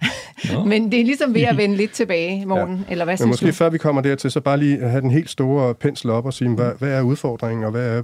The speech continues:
Speaker 3: øh, de der byggeklodser til at nå i mål? Altså, i dag, der udleder verden cirka halvtreds gigaton C O to.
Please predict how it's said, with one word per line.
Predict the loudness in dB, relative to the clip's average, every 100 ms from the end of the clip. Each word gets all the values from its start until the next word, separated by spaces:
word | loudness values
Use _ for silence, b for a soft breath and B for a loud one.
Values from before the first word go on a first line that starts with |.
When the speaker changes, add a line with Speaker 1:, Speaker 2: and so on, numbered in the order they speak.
| -4
Speaker 3:
øh, | -2 -2 -4
de | -6
der | -6
byggeklodser | -2 -2 -2 -2 -4 -4
til | -6 -6 -2
at |
nå | -2 0
i |
mål? | -2 -6 -12 B B B B B B
Altså, | -2 0
i |
dag, | 2 0
der | 2
udleder | 2 2 0
verden | 0 0 -2
cirka | 0 0 -2 -4
halvtreds | -4 -4 -4 -4
gigaton | -2 -4 -2 -6 -8
C | -8
O | -8
to. | -8 -8 -10